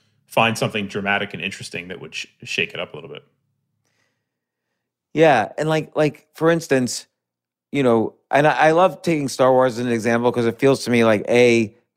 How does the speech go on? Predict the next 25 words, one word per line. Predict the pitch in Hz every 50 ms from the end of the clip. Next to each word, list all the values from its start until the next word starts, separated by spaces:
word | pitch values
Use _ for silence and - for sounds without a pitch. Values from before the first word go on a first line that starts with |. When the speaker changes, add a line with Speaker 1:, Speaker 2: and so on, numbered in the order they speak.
| -
Speaker 2:
most | 104 123 127 123 120
people | - 127 117 - 120
are | 117 113
aware | 110 104 110 107 107 107 107 110
Speaker 1:
Yeah. | -
Speaker 2:
of | 82 113 104 98
the | 110
story, | 104 - - 117 113 113 110 113 98
and | 113 113 110 95
B, | - 139 139 131
it | 123 -
seems | - - 123 120 117 98
very | 98 123 127 127 123 120 120 110 - _ _ _ _ _ _ _ _ _ _ _ _ _ _ _ _ _ _ _
classic | - - - 135 131 127 127 123 123 - - 123 113 107 - - - _ _ _
Speaker 1:
Yes. | - 95 82 - - - - -
Speaker 2:
of, | 113 110 107 107 110 104 98 90 - - _ _ _ _ _ _ _ _ _ -
uh, | 98 - - -
the | 131 131 - -
arc | 135 123 120 110 107
of | 113 104
how | 120 113
many | 113 117 110 110 107
stories | - - 117 113 110 104 95
are. | 110 101 95 85 80 -
Speaker 1:
Right. | 104 104 -